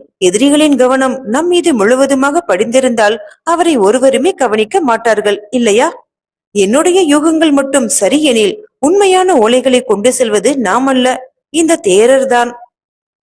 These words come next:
காம்போஜத்து கப்பலில் இவர் பிரயாணம் செய்கிறார் என பொற்கையில் நமக்கு வழிகாட்டிய பிக்ஷு புகன்றதுமே நானும் சிறிது குழம்பி விட்டேன். சில நாட்களுக்கு முன்னர் தானே இவர் நமது தாய் மண்ணில் கால் பதித்தார்.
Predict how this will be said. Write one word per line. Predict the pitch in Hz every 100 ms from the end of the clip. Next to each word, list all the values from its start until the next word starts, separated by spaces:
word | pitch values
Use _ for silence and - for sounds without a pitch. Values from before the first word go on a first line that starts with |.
| _ _ _ _ _ _ _ _ _ _ _ _ _ -
காம்போஜத்து | 196 240 302 277 302 311
கப்பலில் | 302 294 302 262 247 -
இவர் | 269 277 269
பிரயாணம் | 202 285 359 349
செய்கிறார் | 226 220 247 330
என | 302 240 214 208 - -
பொற்கையில் | 349 370 427 381 370
நமக்கு | 269 240 233 202
வழிகாட்டிய | 185 269 339 339 320 247
பிக்ஷு | 208 - 269 269
புகன்றதுமே | 190 269 294 240 233 190 226 - - -
நானும் | 226 330 415 415
சிறிது | 415 285 254 240
குழம்பி | 247 359 403 254
விட்டேன். | 202 208 208 208 208 - _ -
சில | - 208
நாட்களுக்கு | 247 277 277 349 349 359
முன்னர் | 302 269 285 285
தானே | 277 277 277 269 277 -
இவர் | 294 311 285 254 -
நமது | 277 285 254 -
தாய் | 226 359
மண்ணில் | 339 240 285 269
கால் | 240 330 330
பதித்தார். | 202 202 208 214